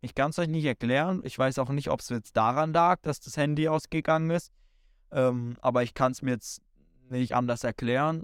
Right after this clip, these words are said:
Ich bin jetzt echt niedergeschlagen. Ich bin echt traurig. Ich hab jetzt, äh, hier eineinhalb Stunden von meinem Abend dadurch verloren. Und es hat halt, und Lukas auch, und es hat halt wieder nichts gebracht.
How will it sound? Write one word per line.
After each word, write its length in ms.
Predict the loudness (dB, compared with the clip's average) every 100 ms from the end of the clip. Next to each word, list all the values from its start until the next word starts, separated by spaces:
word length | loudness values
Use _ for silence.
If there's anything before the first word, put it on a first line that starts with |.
| -10
Ich 140 | -8
bin 180 | -4 -2
jetzt 180 | -4 -4
echt 300 | -2 -2 -2
niedergeschlagen. 840 | -6 -2 0 -2 -4 0 0 0
Ich 140 | -2 -8
bin 140 | -8
echt 280 | -4 -6 -6
traurig. 580 | -4 0 2 0 -2 -6
Ich 160 | -6
hab 160 | -2 0
jetzt, 260 | -2 -4 -4
äh, 320 | 0 2 0 -6 _ _ _ _
hier 440 | -2 0 2 2
eineinhalb 480 | 0 0 0 0 -2
Stunden 640 | -4 -4 -4 -2 -4 -4 -6 _ _ _ _ _ _ _ _
von 180 | -4 0
meinem 180 | 2 2
Abend 380 | 4 2 0 0
dadurch 480 | 0 0 -4 -4 -16 _ _ _ -6
verloren. 640 | -2 0 2 2 2 -2 -10 _ _ _ _ -2
Und 420 | 0 2 -2 -4
es 160 | -4
hat 160 | 0 2
halt, 280 | 2 -2 -4
und 160 | -6 -2
Lukas 400 | 0 0 -2 2
auch, 280 | 2 2 0
und 140 | -4
es 140 | -2
hat 140 | -2 -2
halt 200 | -2 0
wieder 280 | 0 2 0
nichts 260 | -2 -6
gebracht. 480 | -6 -2 0 0 -2